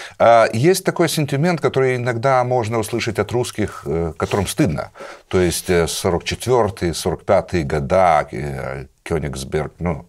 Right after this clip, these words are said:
Кёнигсберг, да, Берлин, и там насиловали, э, от девочек до старух,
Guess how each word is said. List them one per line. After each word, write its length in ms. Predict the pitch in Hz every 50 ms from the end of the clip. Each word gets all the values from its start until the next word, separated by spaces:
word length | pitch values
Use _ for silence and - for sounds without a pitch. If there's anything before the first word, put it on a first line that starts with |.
| _ _
Кёнигсберг, 540 | - 78 80 90 95 87 73 69 73 71 69
да, 180 | 76 85 80
Берлин, 540 | 69 71 85 76 73 73 82 90 92 87 78
и 200 | 67 73 78 80
там 260 | 71 - 92 85 80 78
насиловали, 800 | 78 78 - - - 110 98 82 78 69 78 71 71 67 69 - - - - - - - _
э, 420 | - 65 67 69 67 67 67 69 67 67 65 67 69 71 69 71 71 65 64
от 160 | 69 71 - 71 76
девочек 360 | 71 - 92 90 - - 73
до 180 | 69 69 - 85
старух, 560 | - - - - 82 80 95 101 95 - -